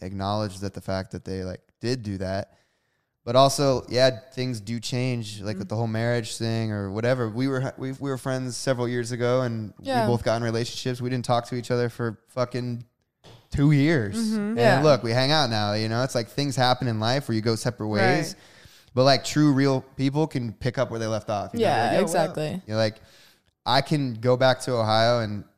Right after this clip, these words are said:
Speaker 1: hang out with my high school friends that I haven't talked to. You know, I see 'em twice a year, but it's like we're, we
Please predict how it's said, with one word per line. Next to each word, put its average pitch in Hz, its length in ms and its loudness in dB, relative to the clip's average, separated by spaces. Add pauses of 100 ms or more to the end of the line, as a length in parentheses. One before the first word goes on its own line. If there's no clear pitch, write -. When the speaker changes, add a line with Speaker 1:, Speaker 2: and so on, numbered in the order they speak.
(180)
Speaker 1:
hang 113 180 -2
out 113 120 0
with 113 100 -4
my 107 100 -2
high 107 140 -2
school 113 240 -10
friends 120 280 -4
that 107 100 -4
I 104 40 0
haven't 107 260 -4
talked 104 320 -6
to. 110 60 -8 (840)
You 104 80 -10
know, 104 40 -2
I 104 60 -2
see 117 160 -4
'em 107 120 -4
twice 104 280 -6
a 107 60 -8
year, 104 180 -4
but 98 140 -8
it's - 100 -12
like 95 160 -8
we're, 95 200 -10
we 95 240 -12